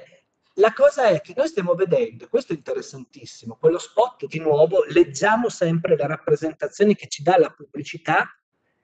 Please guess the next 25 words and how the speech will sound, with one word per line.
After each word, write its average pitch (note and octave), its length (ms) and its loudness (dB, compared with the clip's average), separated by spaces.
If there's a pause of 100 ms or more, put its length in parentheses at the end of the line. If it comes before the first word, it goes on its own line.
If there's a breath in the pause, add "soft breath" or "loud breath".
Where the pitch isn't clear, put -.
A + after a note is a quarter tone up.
(180)
con G3+ 220 8
la G3+ 100 10
doppia F3+ 540 4
ottica. A#2+ 680 -4
Ci E3 140 -10
stanno G#3+ 320 2
raccontando E3+ 920 -2
qualcosa F#3+ 500 0
del A#2+ 180 -6
digitale, A#2+ 800 -12 (320)
ma C#3+ 140 -10
ci - 120 -8
stanno E3 320 -4
ovviamente D#3+ 500 -4
anche E3 380 -8
inquadrando C#3+ 1400 -6 (300)
un D3+ 300 -6
tema D3 560 -4 (220)
sulla D#3+ 280 0
base D#3 320 -2
dei C#3+ 180 -4
loro A#2+ 200 -14
interessi. A2 800 -10 (320)
La G#3 140 4
Samsung D#3+ 1000 0